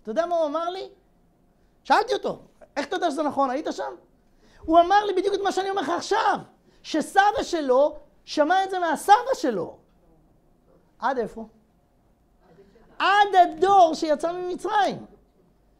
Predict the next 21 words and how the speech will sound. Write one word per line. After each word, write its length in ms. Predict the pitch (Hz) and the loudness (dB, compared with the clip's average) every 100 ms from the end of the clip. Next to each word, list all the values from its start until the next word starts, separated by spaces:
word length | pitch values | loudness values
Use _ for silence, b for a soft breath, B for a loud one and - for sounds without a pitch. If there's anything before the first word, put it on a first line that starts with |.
| _ _ _ | _ _ _
כי 180 | 339 381 | 2 2
אם 60 | 381 | 4
לא 80 | 381 440 440 | 2 4 2
יצאנו 300 | - 349 320 | 2 -2 0
ממצרים, 420 | 269 233 190 180 | -2 -6 -8 -8
תחשבו 420 | 277 - 359 415 | -8 -2 0 2
רגע 240 | 427 392 349 | 0 2 2
על 80 | |
הדבר 220 | 302 254 294 | 4 0 -2
המטורף 540 | 285 269 247 220 - | -2 -4 -2 -2 -4
הזה. 180 | 143 135 - | -12 -16 -14
אם 240 | 339 403 370 - | -8 -8 -8 -12
הכל 420 | - - 302 311 | -14 -4 -2 0
בלוף, 400 | 220 226 170 - | -2 -2 -4 -6
לא 200 | 233 233 | -6 -2
היה 340 | 226 233 320 330 285 | -2 -2 -4 -4 -4
ולא 180 | 233 | -6
נברא, 380 | 226 220 277 330 | -8 -8 -6 -6
סיפורים, 640 | - 262 - 262 339 381 339 | -6 -10 -8 -8 -8 -8 -8
המציאו, 480 | 277 233 403 320 151 - | -8 0 2 2 -2 -4
כן? 200 | 302 | -4